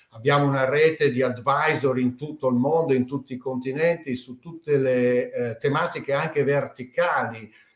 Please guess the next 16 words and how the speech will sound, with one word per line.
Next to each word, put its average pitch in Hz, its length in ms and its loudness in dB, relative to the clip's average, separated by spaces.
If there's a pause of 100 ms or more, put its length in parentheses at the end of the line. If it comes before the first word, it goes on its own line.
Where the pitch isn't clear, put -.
(220)
specifiche 123 960 -4
di, 123 480 -2
eh, - 120 -16
eh, 110 840 -6 (180)
energy, 123 540 -2
climate 123 460 -2
change, 127 760 0
eh, 110 40 -6
sostenibilità, 123 1300 -4 (240)
ma 131 160 -2
anche 156 220 0
di 131 120 -6
settori 147 600 2
industriali 131 800 0
verticali. 123 720 -2
Quindi 139 400 0